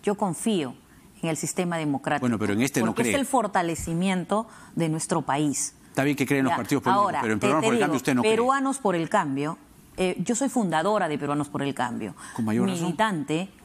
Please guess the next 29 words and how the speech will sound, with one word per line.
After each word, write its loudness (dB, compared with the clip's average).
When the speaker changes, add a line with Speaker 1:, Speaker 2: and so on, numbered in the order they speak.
Speaker 1:
por 0
muchos 0
años, -2
inclusive 0
antes 2
de -2
ser -2
candidata 0
al -2
Congreso. -4
Speaker 2:
¿Y -6
qué -2
pasó? -4
Speaker 1:
Y 0
circunstancias, -2
Speaker 2:
Los 0
chats. 0
Speaker 1:
eh, -2
me 0
llevaron 2
a 0
esto. -2
Mira, 2
los -2
chats 0
son 0
algo 2
de 0
eso -4